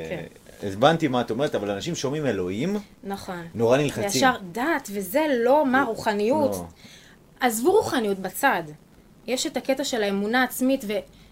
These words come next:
Speaker 1: והקול הפנימי הזה זה אמונה עצמית, זה אותו דבר.
Speaker 2: נכון.
Speaker 1: השאלה כמה אתה מחובר אליו, וכמה אתה מוריד את כל המחסומים האלה, ונצמד לקול הנקי הזה, שהוא שלך בלבד, והוא ינתב אותך הכי טוב, תמיד.
Speaker 2: נכון.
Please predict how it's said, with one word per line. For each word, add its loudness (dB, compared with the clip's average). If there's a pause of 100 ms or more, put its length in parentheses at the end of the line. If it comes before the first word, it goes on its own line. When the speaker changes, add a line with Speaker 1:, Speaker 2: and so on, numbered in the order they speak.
(120)
Speaker 1:
והקול 4
הפנימי 2
הזה 2
זה -2 (340)
אמונה 2
עצמית, -4 (160)
זה -6
אותו -4
דבר. -4 (220)
Speaker 2:
נכון. -10
Speaker 1:
השאלה 2
כמה 0
אתה -4
מחובר 0
אליו, 4
וכמה -2
אתה -8
מוריד -4
את -6
כל 0
המחסומים -2
האלה, -2 (540)
ונצמד 0 (120)
לקול 0
הנקי 0
הזה, -2 (260)
שהוא -10
שלך -2
בלבד, 0 (400)
והוא 4
ינתב 2
אותך -2
הכי -4
טוב, -10
תמיד. -4
Speaker 2:
נכון. -8